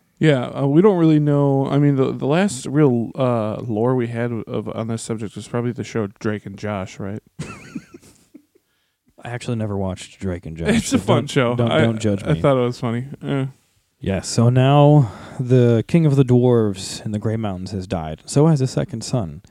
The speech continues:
Speaker 2: So following the death of their king, most of Durin's folk abandoned the Grey Mountains completely and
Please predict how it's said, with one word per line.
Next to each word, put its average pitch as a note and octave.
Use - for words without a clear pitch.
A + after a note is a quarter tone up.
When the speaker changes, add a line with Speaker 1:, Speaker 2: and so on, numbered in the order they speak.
Speaker 2:
So -
following C#3
the A#2+
death C#3+
of A#2+
their B2
king, C#3
most B2
of B2+
Durin's B2
folk B2
abandoned B2+
the B2
Grey A#2
Mountains A#2
completely G2+
and G2